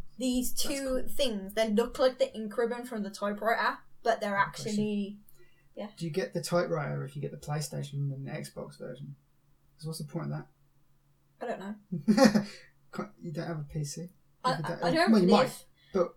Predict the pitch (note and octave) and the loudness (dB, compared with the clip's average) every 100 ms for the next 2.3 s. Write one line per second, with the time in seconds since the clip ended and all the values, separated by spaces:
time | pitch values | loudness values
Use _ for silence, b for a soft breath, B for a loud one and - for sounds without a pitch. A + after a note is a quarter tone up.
0 | - F#3 - A3 G#3+ D4+ F4 F#4 D#4+ E4+ | -8 -8 -4 0 4 6 4 0 -2 -2
1 | F#4+ D#4+ A3+ A3 A#3 B3+ C4+ A#3 A#3 - | 2 2 2 2 0 0 -2 -2 -2 -4
2 | B3+ A3 G#3+ | -2 -2 -6